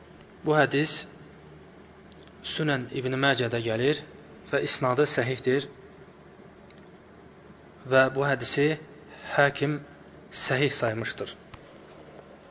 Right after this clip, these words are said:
Və onuncu bu kəlmənin fəzilətlərindən hədislərin birində Peyğəmbər sallallahu əleyhi və səlləm bu kəlmələrin qiyamət günü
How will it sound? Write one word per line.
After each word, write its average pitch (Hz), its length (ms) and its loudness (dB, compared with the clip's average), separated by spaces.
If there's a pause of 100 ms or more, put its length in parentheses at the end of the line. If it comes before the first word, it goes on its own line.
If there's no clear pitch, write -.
(120)
Və 147 140 10 (460)
onuncu 147 520 4 (380)
bu 147 100 0
kəlmənin 127 480 2
fəzilətlərindən 123 960 2 (1120)
hədislərin 143 540 2
birində 135 340 0
Peyğəmbər 131 540 2
sallallahu 123 420 2
əleyhi 120 140 -4
və - 20 6
səlləm 139 320 2 (1400)
bu 156 160 -4
kəlmələrin 135 840 4 (1080)
qiyamət 139 480 4
günü 135 180 2